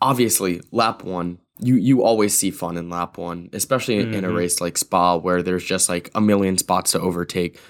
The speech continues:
Speaker 1: We mentioned it so many times in the formation lap. This is just a great, great racetrack, and I'm so
Speaker 2: Mm-hmm.
Speaker 1: glad, um, that I saw your text this morning that they're going to be back here in twenty twenty-three, because I would have been
Speaker 2: Mm-hmm.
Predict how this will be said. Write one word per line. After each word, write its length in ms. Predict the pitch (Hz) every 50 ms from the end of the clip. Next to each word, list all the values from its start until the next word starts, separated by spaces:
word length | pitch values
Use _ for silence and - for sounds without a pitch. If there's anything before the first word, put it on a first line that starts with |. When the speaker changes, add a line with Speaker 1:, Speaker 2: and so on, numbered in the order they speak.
| - _
Speaker 1:
We 80 | - 135
mentioned 360 | 127 120 110 98 - 104 92
it 100 | 90 -
so 140 | - 95 87
many 160 | 90 90 90
times 300 | - 95 90 90 87 87
in 60 | 92 92
the 60 | 87
formation 440 | - - 90 90 90 90 - - 90
lap. 180 | 87 90 - -
This 140 | 165 147
is 60 | 139 107
just 240 | 92 92 - -
a 40 | 90
great, 340 | 85 - 87 92 90 - - - - - - - _ _ _ _ _
great 320 | - 113 107 98 95 -
racetrack, 520 | 90 90 90 90 - - - 92 90 87 -
and 80 | 101
I'm 140 | 92 101 113 101
so 220 | - - 170 139
Speaker 2:
Mm-hmm. 80 | 113 107
Speaker 1:
glad, 480 | 98 101 90 90 87 82 82 78 - - _ _ _ _ _ _
um, 320 | - 95 92 90 85 82 - -
that 200 | 90 104 98 90
I 80 | 95
saw 180 | 92 - 117 104
your 160 | 95 92 90
text 300 | - - 95 92 - -
this 160 | 98 92 - -
morning 360 | 101 95 92 92 92 92 90
that 280 | 90 92 87 82 -
they're 320 | 98 95 90 87 87 85 - _ _ _ _ -
going 220 | 113 113 110 107
to 60 | 101
be 140 | 90 101 98
back 280 | 95 92 87 90 90 -
here 140 | - 95
in 80 | 92 90
twenty 240 | - - 95 92 90
twenty-three, 480 | 85 - 95 90 90 85 - 90 87 87
because 280 | 87 90 - 92 90
I 80 | 101 101
would 100 | 113 123
have 100 | 123 127
been 100 | 107 90
Speaker 2:
Mm-hmm. 40 | 87